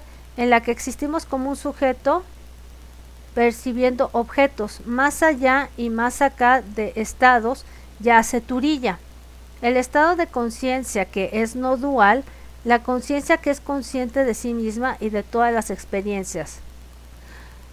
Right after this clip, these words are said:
Hay un gran filósofo que es Abhinavagupta.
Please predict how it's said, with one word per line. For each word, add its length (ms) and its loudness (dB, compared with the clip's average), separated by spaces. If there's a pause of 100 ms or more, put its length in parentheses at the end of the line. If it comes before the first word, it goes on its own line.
(220)
Hay 460 8
un 680 -4
gran 360 0
filósofo 760 -2
que 280 -2
es 340 2 (160)
Abhinavagupta. 3750 2